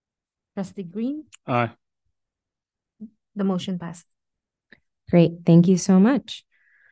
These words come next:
Speaker 3: All right, moving on to, um, future agenda items. And just as a friendly reminder to my colleagues, this is the last time that we're potentially meeting for the year, since there are no scheduled meetings in November and December.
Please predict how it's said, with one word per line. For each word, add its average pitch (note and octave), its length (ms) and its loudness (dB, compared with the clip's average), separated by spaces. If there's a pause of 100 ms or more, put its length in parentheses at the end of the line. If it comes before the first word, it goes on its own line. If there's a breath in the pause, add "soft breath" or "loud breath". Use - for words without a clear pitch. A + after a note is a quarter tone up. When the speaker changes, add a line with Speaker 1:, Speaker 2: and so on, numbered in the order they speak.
(380 soft breath)
Speaker 3:
All G#3 60 0
right, D4+ 400 0
moving A3+ 500 2
on A3 520 0
to, G#3+ 760 -4
um, F#3+ 440 0 (100)
future G#3+ 600 -4
agenda G#3 560 -2
items. C4+ 520 0
And F#3 160 2
just F#3 180 -4
as F#3+ 160 -4
a F3+ 80 -4
friendly F3+ 300 -4
reminder E3 360 -4
to - 120 -14
my E3 120 -6
colleagues, B3+ 480 -2
this F3 200 -12
is F3+ 160 -8
the F#3+ 120 -2
last D#3+ 300 -2
time E3+ 200 -2
that E3 200 -4
we're E3 580 -6
potentially E3+ 480 -4
meeting D#3+ 300 -4
for E3+ 140 -6
the A3 80 -2
year, G#3 400 0
since F3 240 -6
there E3 160 -4
are E3+ 120 -2
no E3 180 -2
scheduled E3 420 -6
meetings D#3 400 -4
in D#3 120 -2
November D3+ 600 -4
and D#3 240 -2
December. A#3+ 680 0